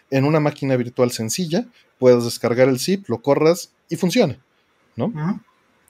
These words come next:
Speaker 1: Eh, en, en el peor de los escenarios. En,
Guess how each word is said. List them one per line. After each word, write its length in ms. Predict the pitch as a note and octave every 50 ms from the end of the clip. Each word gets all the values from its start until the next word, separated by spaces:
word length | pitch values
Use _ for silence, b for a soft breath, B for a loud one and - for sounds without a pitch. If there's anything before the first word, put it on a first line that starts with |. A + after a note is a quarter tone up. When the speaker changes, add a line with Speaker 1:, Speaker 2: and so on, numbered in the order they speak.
| B B B B B B B -
Speaker 1:
Eh, 360 | A#2 A2+ A2+ A2+ A2+ A2+ A2+ A#2
en, 160 | A#2 A#2 B2 A#2+
en 180 | C3 B2+ B2 B2
el 140 | A#2+ A#2+
peor 180 | - D3 C#3+ D3+
de 80 | C#3+ C3
los 100 | A#2 A#2+
escenarios. 540 | B2 - - B2+ C3+ C3+ B2+ A2+ - - b b b b b b
En, 200 | B2+ C3+ C3